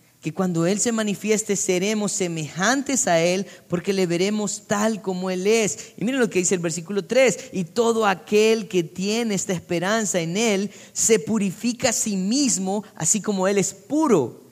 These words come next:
Él está diciendo, ¿Sabes lo que hacemos ahora que somos hijos de Dios? Anhelamos vernos como Dios. Ya no queremos vivir como antes.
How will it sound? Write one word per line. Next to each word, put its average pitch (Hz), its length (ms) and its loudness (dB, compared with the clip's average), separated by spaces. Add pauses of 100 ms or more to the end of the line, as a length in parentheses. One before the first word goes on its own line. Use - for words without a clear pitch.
(260)
Él 254 140 0
está 247 160 2
diciendo, 240 360 4
¿Sabes 262 360 2
lo 240 140 2
que 202 120 0
hacemos 233 520 0
ahora 220 260 2
que 202 100 -4
somos 202 320 -4
hijos 196 160 -2
de 175 140 -2
Dios? 196 440 -2 (180)
Anhelamos 226 760 0
vernos 294 480 4
como 247 280 -2
Dios. 254 640 -2 (920)
Ya 285 140 0
no 302 100 0
queremos 254 480 4
vivir 208 460 2
como 185 320 0
antes. 180 580 -4